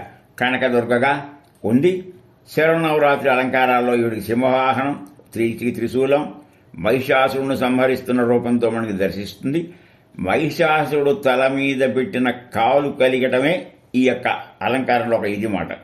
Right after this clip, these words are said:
ఈవిని ఆరాధిస్తే ఏమిటి? అది కదా మన ముందు ప్రశ్న. ఫలితం ఏమిటి? భయాన్ని పోగొడుతుంది, ధైర్యాన్ని, స్థైర్యాన్ని ప్రసాదించే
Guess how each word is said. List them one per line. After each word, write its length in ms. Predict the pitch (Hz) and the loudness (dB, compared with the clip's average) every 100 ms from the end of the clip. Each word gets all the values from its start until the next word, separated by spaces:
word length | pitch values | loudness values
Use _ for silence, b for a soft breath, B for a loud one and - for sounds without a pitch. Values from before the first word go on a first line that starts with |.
| b b b b b b _ _ | b b b b b b _ _
ఈవిని 300 | 185 190 190 | 4 4 4
ఆరాధిస్తే 580 | 170 165 180 180 170 165 | 2 2 2 0 -2 -2
ఏమిటి? 680 | 160 156 151 143 165 127 - 113 | 0 2 0 2 2 2 0 -2
అది 100 | 131 | 0
కదా 180 | 143 | 0
మన 140 | 143 131 | 0 0
ముందు 220 | 127 131 | 0 0
ప్రశ్న. 400 | 123 120 131 127 | -2 -2 -2 -4
ఫలితం 480 | 110 95 120 135 147 | -2 0 0 0 0
ఏమిటి? 260 | 131 120 | 0 0
భయాన్ని 480 | 95 85 113 113 110 | -2 0 0 0 -2
పోగొడుతుంది, 680 | 98 127 147 147 156 147 139 | 0 2 2 0 -2 -4 -2
ధైర్యాన్ని, 720 | 98 92 131 147 139 120 120 | -2 -2 -2 0 0 2 0
స్థైర్యాన్ని 720 | 117 - 127 156 143 127 123 117 | -2 -2 -2 0 0 2 0 0
ప్రసాదించే 920 | 117 107 117 120 120 123 127 87 | -4 -2 0 2 2 2 0 0